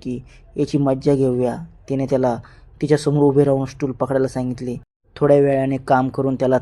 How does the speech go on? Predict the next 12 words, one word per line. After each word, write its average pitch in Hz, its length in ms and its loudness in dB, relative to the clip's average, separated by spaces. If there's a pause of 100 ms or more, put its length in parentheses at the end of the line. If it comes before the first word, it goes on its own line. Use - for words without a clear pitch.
थँक्स 135 280 -2
बोलली. 127 440 -2 (140)
वॉचमन 143 520 0
"No 156 60 4
thanks 151 400 -2
मॅडम" 143 260 2
बोलत 139 220 4 (540)
निघून 151 360 6
गेला. 135 280 4 (400)
आता 131 220 2
मात्र 127 280 2
बायकोला 127 380 2